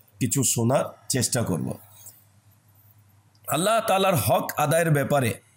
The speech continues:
নবী করিম সাল্লাল্লাহু আলাইহি ওয়াসাল্লাম ইরশাদ করেছেন, হযরতে আবু উমামা রাদিয়াল্লাহু তাআলা আনহু বর্ণনা করেন,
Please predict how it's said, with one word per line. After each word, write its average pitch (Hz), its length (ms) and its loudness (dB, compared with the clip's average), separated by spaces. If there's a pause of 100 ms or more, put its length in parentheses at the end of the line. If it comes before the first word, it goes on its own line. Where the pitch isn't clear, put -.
(120)
নবী 143 360 0
করিম 160 380 0
সাল্লাল্লাহু 135 800 2
আলাইহি 127 380 2
ওয়াসাল্লাম 120 600 0 (440)
ইরশাদ 117 400 0 (100)
করেছেন, 113 400 0
হযরতে 123 340 0
আবু 120 360 0
উমামা 123 460 2 (300)
রাদিয়াল্লাহু 127 800 2
তাআলা 123 600 2
আনহু 120 420 0
বর্ণনা 117 440 0
করেন, 117 340 0